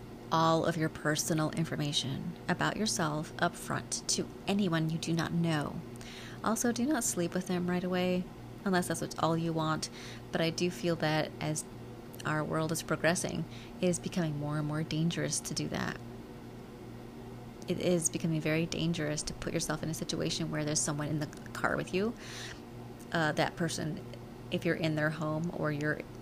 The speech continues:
they're in, they are in your home, that puts you in a vulnerable position, and you don't want to be taken advantage of in any way.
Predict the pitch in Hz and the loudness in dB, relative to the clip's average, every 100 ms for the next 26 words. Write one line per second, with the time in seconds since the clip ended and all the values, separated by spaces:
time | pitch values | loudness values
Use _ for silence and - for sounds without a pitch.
0 | - 160 156 160 - - 160 165 170 - | -2 2 4 2 0 -4 4 6 6 6
1 | 156 160 165 156 160 156 190 196 196 175 | 6 6 4 2 4 4 6 4 2 0
2 | 190 - - - - 240 233 240 190 156 | 0 0 -2 -12 -4 -2 2 4 4 4
3 | 160 151 165 180 180 180 - 160 160 160 | 4 4 6 6 4 2 0 0 2 2
4 | 196 202 220 - - - - - - - | 2 2 2 -2 -10 -12 -12 -12 -12 -4
5 | 180 170 180 175 180 165 180 - - - | -2 0 0 0 2 2 2 0 -2 -2
6 | 160 - 165 156 151 - 151 151 151 165 | -2 -2 -2 -2 -2 -2 -2 -2 -2 -4
7 | - - - 185 - 156 143 139 - | -10 -12 -4 -2 0 0 0 -2 -2